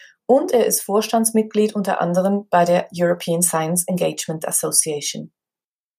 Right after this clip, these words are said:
Hallo Philipp, du bist im Haus der Akademien in Bern,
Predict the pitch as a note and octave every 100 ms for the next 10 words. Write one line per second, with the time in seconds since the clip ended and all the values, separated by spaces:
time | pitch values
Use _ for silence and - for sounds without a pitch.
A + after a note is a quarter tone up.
0 | _ _ _ _ - C4 B3+ A#3+ G#3 D#3+
1 | - - _ _ _ - A3 C4+ C#4 C4+
2 | G3 G3+ - G3+ - F3+ E3+ E3 G#3 A3
3 | E3+ E3 D#3+ G3 D4+